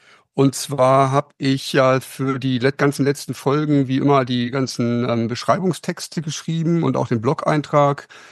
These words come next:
dafür erstellt. Und, äh, da greife ich dann ja auch immer mal auf, äh, Chat G P T als Korrekturhilfe zurück. Da haben wir ja schon mal eine Folge drüber gemacht, ne, über die K I, wie man die einbauen kann im Sport oder halt auch, äh, im,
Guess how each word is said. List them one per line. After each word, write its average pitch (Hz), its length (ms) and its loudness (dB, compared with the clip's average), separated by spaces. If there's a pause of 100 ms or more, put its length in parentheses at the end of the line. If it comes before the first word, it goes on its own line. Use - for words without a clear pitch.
(140)
dafür 147 340 0
erstellt. 147 600 0 (200)
Und, 131 320 2
äh, 127 180 2
da 123 280 4
greife 135 280 -2
ich 131 80 -10
dann 123 140 0
ja 123 80 0
auch - 220 2
immer 139 160 4
mal 131 100 2
auf, 123 300 0
äh, 123 180 -4
Chat - 240 -4
G 156 120 -2
P 143 140 0
T 147 220 0
als 135 540 -2
Korrekturhilfe 175 880 -2
zurück. 175 520 -8 (380)
Da 131 100 0
haben 143 60 4
wir 139 60 4
ja 139 80 4
schon 139 160 -2
mal 127 60 2
eine 123 100 0
Folge 147 380 -2
drüber 160 180 2
gemacht, 147 380 0
ne, 135 60 0
über 127 160 0
die 117 120 -6
K 123 160 0
I, 143 280 -2
wie 143 100 -2
man 131 160 0
die 127 100 -2
einbauen 135 380 2
kann 143 200 0
im 123 100 -4
Sport 135 480 -6
oder 120 320 2 (300)
halt 123 220 0
auch, 120 320 2
äh, 120 300 -2 (140)
im, 117 360 -2